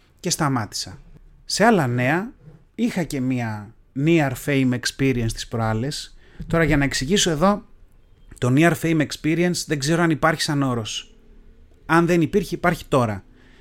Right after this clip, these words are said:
Και είναι, για μένα είναι αυτό που πας να γίνεις λίγο διάσημος και δεν γίνεσαι. Δηλαδή είναι σαν αυτό, είναι σαν αυτό που περιμένεις στην ουρά στο εστιατόριο του ikea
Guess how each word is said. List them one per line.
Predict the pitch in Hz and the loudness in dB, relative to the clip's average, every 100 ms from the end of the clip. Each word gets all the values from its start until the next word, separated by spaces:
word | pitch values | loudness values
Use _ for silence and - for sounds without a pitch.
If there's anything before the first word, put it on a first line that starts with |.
| - | -6
Και | 165 | 2
είναι, | 190 202 180 - | 4 4 0 -2
για | 135 143 | 0 2
μένα | 185 202 | 4 2
είναι | 208 175 | 2 0
αυτό | - 208 | 0 -2
που | 175 | -2
πας | 156 208 180 | 0 2 2
να | 175 | 0
γίνεις | 147 185 170 143 | 0 0 2 2
λίγο | 185 156 135 | 0 2 2
διάσημος | 135 139 139 165 190 240 - - - | 4 4 2 0 2 2 -2 -8 -4
και | 180 | 0
δεν | 185 | 2
γίνεσαι. | 156 165 120 - 95 98 - - - | 2 0 0 -4 -10 -16 -20 -20 -12
Δηλαδή | 135 139 | -4 0
είναι | 214 | 2
σαν | 208 202 | 2 0
αυτό, | 180 - 214 - - | 0 2 0 0 -8
είναι | - 202 | -2 0
σαν | 220 208 | 2 0
αυτό | 190 - 202 | 0 0 0
που | 160 | -2
περιμένεις | 170 151 170 208 180 139 - - | -4 -2 0 0 0 0 -4 -8
στην | - - 147 | -10 -2 0
ουρά | 143 185 190 | 2 4 2
στο | - | 0
εστιατόριο | 143 - 127 - 165 160 | -6 -4 -6 -2 0 0
του | 147 135 113 | -4 -6 -4
ikea | - 135 143 | -2 0 0